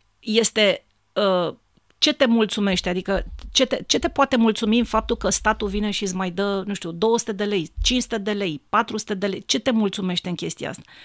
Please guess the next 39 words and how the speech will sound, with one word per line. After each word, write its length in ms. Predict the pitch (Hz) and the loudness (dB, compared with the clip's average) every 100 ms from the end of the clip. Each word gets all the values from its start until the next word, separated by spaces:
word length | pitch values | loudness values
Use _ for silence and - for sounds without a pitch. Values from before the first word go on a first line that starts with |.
| - - - _ | -20 -20 -20 _
Tu, 100 | - | 0
în 180 | 294 320 | 4 4
schimb, 480 | - - 202 175 180 _ _ _ _ _ _ _ - | 2 0 -2 -2 -4 _ _ _ _ _ _ _ 0
poți 200 | 269 - | 0 2
să 100 | 302 | 0
faci 280 | - 294 | 2 0
ceva. 520 | - - 240 220 170 - - | 0 0 0 2 0 -4 -2
Tu 320 | 247 277 - _ _ | 0 0 -4 _ _
nu 220 | 220 262 | 4 6
ai 140 | 311 | 6
fost 280 | - 262 247 | 2 0 0
lăsat 460 | 226 202 - 208 208 _ | 0 0 0 -2 -2 _
până 180 | 202 185 | -4 -2
la 80 | |
urmă 180 | 185 202 | -2 -2
pe 100 | 190 | -4
planeta 440 | 190 185 185 185 185 | -6 -4 -4 -4 -8
Pământ 400 | 185 180 226 240 | -4 -2 0 0
să, 360 | - 214 208 - | 0 -2 -4 -6
nu 120 | 214 | -6
știu, 160 | 208 147 | -6 -6
să 160 | - | -6
suferi, 500 | 160 - 247 233 214 | -6 -6 -6 -4 -4
să 140 | 220 - | -4 -6
te 140 | - | -6
chinui, 520 | - - 214 214 208 - - - - - - - | -8 -4 -2 -2 -4 -8 -20 -20 -20 -20 -20 -6
uh, 300 | 196 190 160 | -2 0 0
și 160 | - | -2
să 140 | 220 202 | -2 -2
te 100 | 202 | -2
dai 440 | 214 262 240 - | 0 0 -2 -8
cu 120 | - | -14
capul 320 | - 233 226 220 | -4 -4 -2 -4
într-un 480 | 214 202 196 190 180 | -4 -2 -2 -2 -4
zid, 460 | 175 214 170 - - | 0 0 -2 -8 -8
da? 280 | 180 180 - | -6 -6 -8
Așa 240 | - 185 - | -4 -2 -2
cum, 280 | - 185 175 | -4 -6 -6
uh, 420 | 170 165 151 | -6 -10 -12